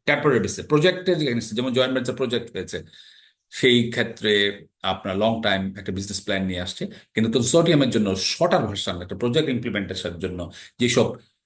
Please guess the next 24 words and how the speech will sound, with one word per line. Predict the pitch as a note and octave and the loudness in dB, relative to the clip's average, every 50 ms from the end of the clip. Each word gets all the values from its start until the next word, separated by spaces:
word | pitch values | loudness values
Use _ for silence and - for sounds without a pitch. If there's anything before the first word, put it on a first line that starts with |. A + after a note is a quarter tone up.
| _ | _
আহ, | - G#2 G#2+ G#2+ G#2 G2+ G2+ | 0 2 4 4 4 2 2
ফরেন | - C#3 C3+ C3 | 4 4 4 4
কারেন্সি | B2 B2+ A#2+ A#2 - - | 4 2 0 2 2 2
অ্যাকাউন্ট | A2+ G2 - A2 A2+ G#2+ G2+ | 0 0 0 0 0 0 -2
হচ্ছে | A2+ G#2 - - - G#2+ G#2+ | -4 -6 -4 0 2 2 2
for | G#2+ G#2+ - | 2 0 -2
the | G2 G2 | -6 -4
time | F#2+ G#2+ F#2+ F#2+ G2 F#2 | -4 -2 -2 -2 0 0
being | F#2+ F#2+ F2+ F2+ - | 0 -2 -2 -2 -2
temporary | G#2 F#2 G#2 A2 G2+ F#2+ F#2 - | -2 0 2 2 2 0 0 -2
foreign | F#2 F2+ F2+ E2+ | -4 -6 -6 -6
currency | - F2 E2 - - | -6 -6 -4 -4 -4
account, | D#2 D2+ - - F3+ G3 F#3+ | -4 -4 -2 0 0 2 2
এগুলো | A#2 G2 G2+ G2 | 2 2 0 0
against-এ | F#2+ G2 F#2+ F#2+ - - | 0 0 -2 -2 -4 -6
কোনো | G2 - F#2 F2+ | -6 -6 -6 -6
ইন্টারেস্ট | F2 E2 - - F#2+ F#2 | -6 -6 -4 -4 -2 0
দেওয়া | F#2+ F#2+ F#2+ | 0 0 0
যাবে | G2+ G#2+ G#2+ F#3+ | 0 0 2 2
না। | A#3+ G#3 | 2 2
এগুলো | C3 A2 A#2 A#2 | 2 4 2 2
যখন | G#2 A2 G2 G#2 G2 | 2 2 0 -2 -2
ক্লোজ | G2+ A#2+ D3 D#3 D3 D3+ | 0 2 2 2 2 0
হবে, | D#3 A#3+ | 0 0